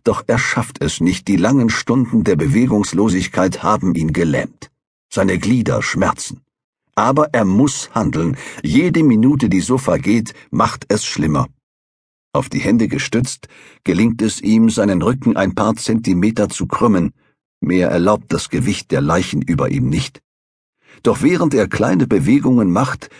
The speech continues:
spürt er nach und nach seine ganze Kraft wieder in sich erstehen, wie eine halb erloschene Leuchte,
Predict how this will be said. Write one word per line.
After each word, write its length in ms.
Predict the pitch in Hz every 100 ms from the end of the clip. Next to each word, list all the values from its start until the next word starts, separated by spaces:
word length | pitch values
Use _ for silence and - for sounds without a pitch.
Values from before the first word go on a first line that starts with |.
| _
spürt 580 | - - 123 147 139 135
er 180 | 139 131
nach 380 | 95 110 131 -
und 260 | 90 - 85
nach 260 | 101 120
seine 320 | - 92 82
ganze 360 | 69 98 - -
Kraft 500 | - - 90 - -
wieder 260 | 82 80 73
in 220 | - 85
sich 300 | 76 71 - -
erstehen, 640 | 69 - - 92 95 85 - - -
wie 260 | 127 151 -
eine 340 | 92 90 -
halb 300 | 113 147 127
erloschene 560 | 92 76 76 127 104 90
Leuchte, 600 | 90 85 82 - 85 78